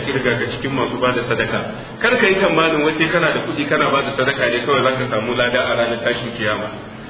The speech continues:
Manzon Allah ya ce idan aka baka wani mukami na tsaron dukiya, mukamin, mukamin ka na kulawa da dukiya ne, har ka rabu da wannan kujeran, baka ci amana ba,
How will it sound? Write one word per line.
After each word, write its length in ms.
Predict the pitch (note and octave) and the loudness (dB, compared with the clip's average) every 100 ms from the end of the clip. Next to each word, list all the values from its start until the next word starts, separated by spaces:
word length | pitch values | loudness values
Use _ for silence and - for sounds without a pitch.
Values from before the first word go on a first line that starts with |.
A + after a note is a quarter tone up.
| - | -8
Manzon 260 | C#3+ D3 F3 | 0 2 4
Allah 220 | G#3 G3 | 4 4
ya 100 | F3 | 4
ce 120 | F3 E3+ | 2 0
idan 240 | D#3 G3 | 2 2
aka 180 | G#3+ G3 | 2 2
baka 360 | E3+ E3+ E3+ D#3+ D#3+ D#3+ | 2 2 2 2 2 0
wani 180 | D3+ E3 | -2 0
mukami 500 | D3+ D#3 E3 D#3+ D3+ | -2 0 0 0 0
na 120 | D3 | -2
tsaron 340 | D3 B2 C3 | -2 0 0
dukiya, 500 | B2+ D3 D3+ - G#2 E2+ - - - - - - - | 0 -4 -4 0 0 0 -6 -10 -12 -14 -16 -16 -10
mukamin, 560 | A2 A#2+ E3+ F3+ F3 E3 C3+ | -4 0 2 4 2 2 -2
mukamin 560 | C3+ C3+ E3+ F3+ E3+ D3 | -2 0 2 2 2 0
ka 180 | E3 E3+ E3+ | 2 2 2
na 100 | E3+ F3 | 2 -2
kulawa 420 | F3 F3+ D3+ D3+ | 0 2 4 4
da 100 | C3 | 2
dukiya 440 | C3+ C3+ - A2+ G#2 | -4 -4 0 2 2
ne, 160 | - - - - - - - - | -2 -8 -10 -12 -14 -14 -14 -10
har 260 | - F#3+ G3 | -2 0 2
ka 180 | G3 G3+ | 0 2
rabu 240 | G3 E3+ F3 | 2 2 2
da 100 | D#3 | 4
wannan 360 | C3+ C3+ D3 D3 | 2 2 0 0
kujeran, 540 | F3 E3 C3 A#2 A#2 A#2 - | -2 -2 0 2 2 0 -2
baka 280 | B2 C#3+ - | -2 -2 0
ci 100 | - | 0
amana 500 | G3 D#3 D3 C#3+ A#2+ | 2 2 2 0 -2
ba, 160 | G#2+ - | -2 -6